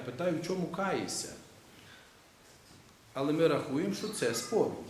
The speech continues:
Ну, сповідь — це шукання Царства Небесного всередині вас? Ні. Це осудження ближніх. Хто що вам погане зробив? Діти, сусід,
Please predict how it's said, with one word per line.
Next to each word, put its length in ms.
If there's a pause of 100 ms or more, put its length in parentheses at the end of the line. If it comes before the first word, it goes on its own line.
(1300)
Ну, 120
сповідь — 560
це 260 (720)
шукання 520
Царства 460
Небесного 540
всередині 480 (100)
вас? 240
Ні. 420 (1160)
Це 160
осудження 680
ближніх. 600 (1500)
Хто 340
що 240
вам 240
погане 440
зробив? 320 (760)
Діти, 460
сусід, 580